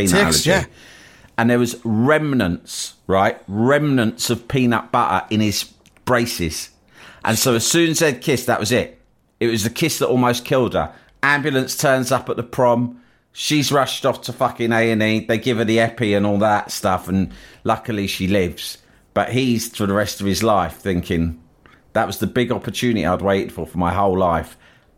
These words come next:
Speaker 1: And after three seconds, it almost ended in the death of my crush."
Speaker 2: The death of my love. Yeah.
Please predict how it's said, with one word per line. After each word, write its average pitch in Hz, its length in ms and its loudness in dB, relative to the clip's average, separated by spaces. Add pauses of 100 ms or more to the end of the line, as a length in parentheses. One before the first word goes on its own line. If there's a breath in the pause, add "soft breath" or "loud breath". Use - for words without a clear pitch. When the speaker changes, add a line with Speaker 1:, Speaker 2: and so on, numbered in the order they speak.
Speaker 1:
And 101 140 2
after 95 280 -2
three 113 240 -2
seconds, 98 420 -2
it 101 100 -2
almost 104 500 0
ended 104 520 0 (340)
in 98 160 2
the 87 100 2
death - 640 -6 (180)
of 87 140 -10
my 87 140 0
crush." - 640 -6
Speaker 2:
The 131 80 -16
death - 280 -10
of 131 100 -4
my 139 160 0
love. 135 400 0 (340)
Yeah. 131 380 -6